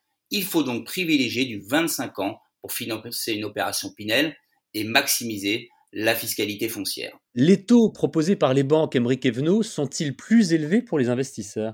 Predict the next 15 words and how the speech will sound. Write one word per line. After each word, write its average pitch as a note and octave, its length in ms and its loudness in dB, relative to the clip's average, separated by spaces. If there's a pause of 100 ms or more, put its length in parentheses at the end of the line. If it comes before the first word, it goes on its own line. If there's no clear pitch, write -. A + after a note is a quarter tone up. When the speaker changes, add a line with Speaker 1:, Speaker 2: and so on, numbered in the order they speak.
(160)
Speaker 1:
Comparé D3 380 2
à C3 60 4
l'achat B2 280 0
d'une G#2+ 160 -6
résidence G2+ 440 -8
principale, D3 760 -2
de G2+ 80 -8
façon C3 500 -2
générale, A2+ 600 0
les G#2+ 160 -6
taux C3 140 -4
d'intérêt A2 440 -2
sont G#2+ 220 -4
plus D#3 340 -6
élevés B2+ 540 -2